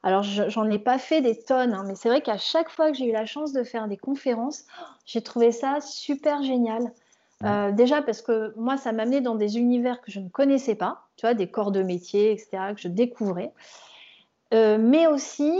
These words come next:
Speaker 1: euh, je, je trouvais génial de pouvoir, euh, raconter, euh, bah, ce que j'avais vécu et de voir un écho en face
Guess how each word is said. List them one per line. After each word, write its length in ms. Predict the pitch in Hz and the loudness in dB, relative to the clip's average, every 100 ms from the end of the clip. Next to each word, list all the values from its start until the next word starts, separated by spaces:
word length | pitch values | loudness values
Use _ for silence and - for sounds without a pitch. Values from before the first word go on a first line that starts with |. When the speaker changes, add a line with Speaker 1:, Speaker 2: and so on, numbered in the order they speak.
| 381 - | -2 -2
Speaker 1:
euh, 960 | 233 226 214 214 208 208 202 202 202 202 156 - - - _ | 0 2 2 0 0 -2 -4 -4 -6 -8 -12 -14 -20 -20 _
je, 260 | 220 - 226 | -18 -6 -6
je 120 | 214 | -4
trouvais 440 | 233 - 262 330 302 | -8 0 4 4 4
génial 840 | 262 277 277 277 302 339 254 220 | 4 6 6 6 4 2 2 2
de 80 | 233 | 0
pouvoir, 460 | 240 262 269 240 | 0 0 2 2
euh, 160 | 240 226 | 0 0
raconter, 800 | 226 262 277 285 277 302 302 247 | 0 -4 -2 -4 0 2 4 2
euh, 80 | 214 - _ _ - | 0 -8 _ _ -6
bah, 80 | |
ce 100 | 226 | -2
que 100 | - | 0
j'avais 300 | 269 262 254 | 2 2 2
vécu 400 | 240 233 240 302 370 415 - - - | 2 0 0 0 0 0 -10 -20 0
et 80 | 240 | 2
de 120 | 240 | 4
voir 360 | 262 254 330 320 | 2 4 4 4
un 180 | 247 262 | 2 2
écho 480 | 294 - 349 359 320 | 0 0 2 2 -2
en 120 | 240 | -6
face 500 | - 247 311 392 - | -2 0 0 -4 -10